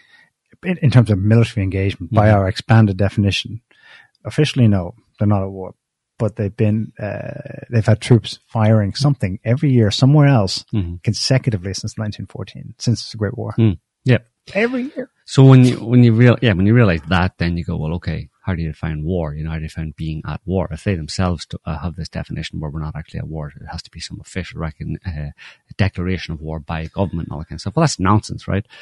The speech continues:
Speaker 2: You can't, because, like, for example, Congress, for example, hasn't officially declared war somewhere, but there are a hundred thousand U S troops <laughs> involved in the conflict.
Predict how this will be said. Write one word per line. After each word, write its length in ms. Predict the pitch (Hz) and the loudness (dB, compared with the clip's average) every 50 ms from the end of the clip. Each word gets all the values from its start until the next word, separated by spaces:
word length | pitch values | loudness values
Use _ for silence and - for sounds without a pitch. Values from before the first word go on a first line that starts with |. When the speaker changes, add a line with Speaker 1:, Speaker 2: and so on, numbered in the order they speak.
| - - _ - | -20 -20 _ -8
Speaker 2:
You 80 | 120 117 | -2 0
can't, 220 | 143 127 - - 123 - - _ _ _ | 0 0 -2 -6 -12 -14 -16 _ _ _
because, 300 | - - 156 123 - - | 0 2 2 2 2 -2
like, 120 | 98 95 | -6 -8
for 120 | - - 90 | -6 -6 -6
example, 180 | 82 82 _ _ _ _ _ - | -6 -6 _ _ _ _ _ -4
Congress, 580 | - 107 110 113 110 95 82 78 - - - | 2 4 4 4 4 2 0 -4 -6 -10 -14
for 160 | - - - 87 | -14 -8 -8 -6
example, 320 | 78 85 85 - - - _ _ _ _ _ _ _ _ _ _ _ _ - - | -6 -6 -6 -6 -10 -14 _ _ _ _ _ _ _ _ _ _ _ _ -18 -8
hasn't 320 | - - 113 92 92 92 - _ _ _ _ - | 0 2 2 2 0 -6 -12 _ _ _ _ -8
officially 400 | 123 - - 117 113 - - 95 | -8 -4 -2 -4 -4 -4 -8 -10
declared 380 | - - - - 104 90 87 82 | -10 -10 -8 -6 -4 -4 -4 -4
war 220 | 85 110 117 113 | -2 0 0 0
somewhere, 260 | - - 87 87 82 | 0 -4 -6 -6 -6
but 220 | 73 92 85 - _ - - - - - - | -6 -6 -8 -8 _ -20 -20 -20 -20 -18 -6
there 100 | - 107 | -4 -2
are 40 | 98 | -2
a 40 | 98 | 0
hundred 220 | - 104 101 85 92 | 0 -2 -2 -2 0
thousand 280 | - 95 92 - 95 | 0 0 0 0 -2
U 60 | 90 87 | -4 -4
S 80 | 87 - | -6 2
troops 320 | - 127 120 117 - - | 6 6 6 6 4 -2
<laughs> 60 | 87 | -6
involved 280 | - - 117 127 113 - | -2 4 4 4 4 4
in 60 | 104 | 0
the 60 | 95 | -2
conflict. 360 | - - 151 139 110 104 - | 2 2 2 2 2 -2 -6